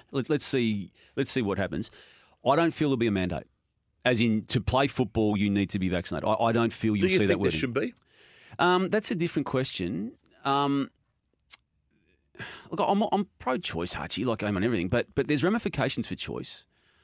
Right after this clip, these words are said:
Speaker 1: I, I, look, the
Speaker 2: So it
Speaker 1: government
Speaker 2: sounds like you're having an argument with yourself about this one.
Speaker 1: Oh, well, I think you do. It's a compli-, oh, look, again, on the record,
Speaker 2: So,
Speaker 1: I,
Speaker 2: Ju-
Speaker 1: I've been vaccinated. Hutchie, I, I had to wait twelve weeks between vaccinations 'cause I, I took AstraZeneca. So, but I'm, I'm raising that in. I've been fully vaccinated since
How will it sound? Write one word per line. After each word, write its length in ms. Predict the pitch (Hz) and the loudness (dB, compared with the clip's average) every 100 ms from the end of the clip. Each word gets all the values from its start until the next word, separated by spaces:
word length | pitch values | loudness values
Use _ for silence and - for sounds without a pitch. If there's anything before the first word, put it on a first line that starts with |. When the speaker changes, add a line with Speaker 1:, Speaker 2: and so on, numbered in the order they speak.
| _ _ _ _ _ _ _ | _ _ _ _ _ _ _
Speaker 1:
I, 60 | - | 0
I, 180 | 170 165 - | 2 2 2
look, 260 | 160 - | 0 0
the 100 | 147 | -2
Speaker 2:
So 60 | 139 | 2
it 40 | |
Speaker 1:
government 0 | |
Speaker 2:
sounds 260 | 175 185 131 | 4 4 4
like 140 | 120 | 4
you're 60 | 123 | 4
having 160 | 110 104 | 4 2
an 60 | |
argument 260 | 110 113 98 | 2 0 0
with 80 | 92 | 0
yourself 220 | - 82 | 0 0
about 200 | 85 - | -2 -4
this 120 | - | -8
one. 100 | - _ | -14 _
Speaker 1:
Oh, 80 | - | 0
well, 240 | 202 220 220 | 0 2 0
I 40 | |
think 220 | - 208 | -2 -4
you 60 | 123 | -2
do. 140 | 285 | 0
It's 260 | 82 - - | 0 -2 -2
a 60 | |
compli-, 260 | - 165 - | -2 -2 0
oh, 100 | 202 | 0
look, 280 | 185 - - | 0 0 -2
again, 220 | 135 117 123 | 0 0 2
on 160 | 151 | 2
the 80 | 123 | 2
record, 400 | 131 190 208 - | 2 2 2 2
Speaker 2:
So, 80 | - | 2
Speaker 1:
I, 60 | 170 | 4
Speaker 2:
Ju- 80 | 175 | 4
Speaker 1:
I've 160 | 202 | 4
been 160 | 220 175 | 2 2
vaccinated. 520 | 156 160 143 120 147 | 2 2 2 2 2
Hutchie, 220 | 156 - | 0 2
I, 220 | 147 196 151 | 2 4 2
I 60 | |
had 80 | 214 | 2
to 60 | 220 | 2
wait 240 | 170 151 | 2 2
twelve 320 | - 139 127 95 | 0 2 2 2
weeks 200 | 117 - | 0 0
between 320 | 110 107 98 | -2 0 2
vaccinations 520 | 95 - 95 110 107 | 0 0 0 0 0
'cause 120 | 104 | 2
I, 280 | 117 110 95 | 2 2 0
I 80 | 113 | 0
took 220 | - 113 | 0 -2
AstraZeneca. 680 | 104 101 92 87 87 73 73 | -2 -2 -2 -2 -2 -2 0
So, 140 | 127 - - - | 0 -2 -16 -2
but 100 | 147 | 0
I'm, 100 | 151 | 2
I'm 120 | 143 139 | 2 2
raising 280 | 170 147 | 2 2
that 120 | 120 90 | 2 2
in. 100 | 90 - | 0 0
I've 140 | 175 | 0
been 160 | 233 185 | 0 -2
fully 240 | - 151 | 0 0
vaccinated 360 | 117 113 104 95 | 0 0 -2 -2
since 220 | 107 | -4